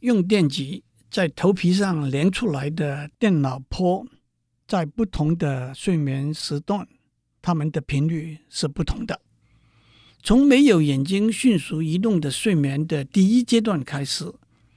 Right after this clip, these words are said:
一路走过二、三、四阶段，再倒过来回到三、二阶段，转到有眼睛迅速移动的睡眠，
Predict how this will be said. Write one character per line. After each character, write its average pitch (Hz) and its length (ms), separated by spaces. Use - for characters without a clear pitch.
一 202 160
路 214 340
走 131 340
过 156 440
二、 180 320
三、 165 500
四 165 460
阶 170 180
段， 190 300
再 233 180
倒 143 220
过 165 160
来 135 320
回 170 260
到 170 420
三、 220 520
二 175 320
阶 208 160
段， 214 300
转 151 260
到 170 440
有 185 260
眼 147 260
睛 170 280
迅 196 240
速 165 240
移 156 160
动 196 320
的 170 120
睡 175 220
眠， 139 320